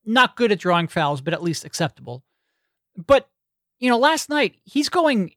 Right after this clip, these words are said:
into the body of Steven Adams. He's going around Jaren Jackson. Those are two legitimate interior defenders that he had a lot of success against. And he doesn't do that if he is as passive as he was last year.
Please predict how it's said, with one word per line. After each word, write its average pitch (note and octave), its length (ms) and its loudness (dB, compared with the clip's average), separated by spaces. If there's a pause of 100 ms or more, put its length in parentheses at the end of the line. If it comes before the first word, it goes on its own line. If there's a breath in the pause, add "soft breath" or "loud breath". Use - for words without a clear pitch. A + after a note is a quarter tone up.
(180)
into A#3 240 0
the F#3+ 60 -4
body D#3 460 2 (200)
of C#3+ 160 -8
Steven C#3+ 280 -6
Adams. C3+ 400 -8 (120)
He's A#3 100 -2
going C#4+ 220 2
around E3 580 2
Jaren D3 300 -4
Jackson. C#3+ 420 -6
Those C#4+ 200 -4
are A#3+ 140 0
two - 300 -8
legitimate F#3+ 720 -2
interior E3 500 -2
defenders D3+ 600 -6 (200)
that F3+ 100 -6
he C4+ 180 -6
had C4+ 180 2
a A#3+ 60 -2
lot F3+ 240 2
of G3 40 -8
success - 400 -8
against. - 340 -18 (460)
And G#3 120 2
he G#3 80 6
doesn't C4+ 340 2
do C#4+ 140 0
that F3+ 360 2
if F#3+ 200 -4
he G3+ 240 -8
is F3+ 180 2
as F3 160 -2
passive F#3 460 -2
as F3 220 -2
he F3+ 60 -6
was D#3 300 -4
last C#3 300 -6
year. A3 180 -12